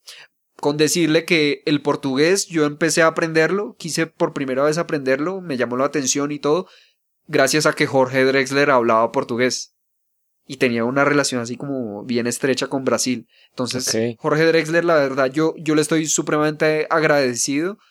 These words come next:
Speaker 1: Y si algún día tengo que, la oportunidad quizás de hablar con ella, con él, se lo diré, pero él me influenció en muchas, muchas, muchas cosas.
Speaker 2: Ujú.
Speaker 1: El hecho de que yo empezara a escribir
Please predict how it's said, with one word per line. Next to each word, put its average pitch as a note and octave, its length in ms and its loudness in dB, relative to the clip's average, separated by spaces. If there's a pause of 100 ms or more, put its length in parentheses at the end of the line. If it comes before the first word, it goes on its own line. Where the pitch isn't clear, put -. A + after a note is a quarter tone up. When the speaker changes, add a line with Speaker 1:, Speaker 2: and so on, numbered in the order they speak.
(360)
Speaker 1:
Y E3 80 -8
si C#3 120 -2
algún B2+ 240 -2
día D3 220 2
tengo D3+ 280 2
que, E3+ 140 -8
la E3 160 2
oportunidad C3 720 -2
quizás C#3 300 0
de C3+ 80 0
hablar C3+ 320 4
con C#3 180 -4
ella, C#3 420 -2
con C3+ 200 -4
él, C#3 240 0 (120)
se - 200 -2
lo C3 120 4
diré, A#2+ 440 0 (200)
pero C#3 220 4
él B2 180 2
me C#3 120 -2
influenció C#3+ 680 0
en C#3 160 -6
muchas, D3 480 -2
muchas, C#3+ 340 -6
muchas C3+ 360 -8
cosas. - 420 -10
Speaker 2:
Ujú. G#2+ 240 -10
Speaker 1:
El B2+ 120 -2
hecho B2+ 200 0
de C#3+ 120 2
que D3+ 140 0
yo C3 100 2
empezara C3+ 640 2
a - 40 4
escribir B2 460 -2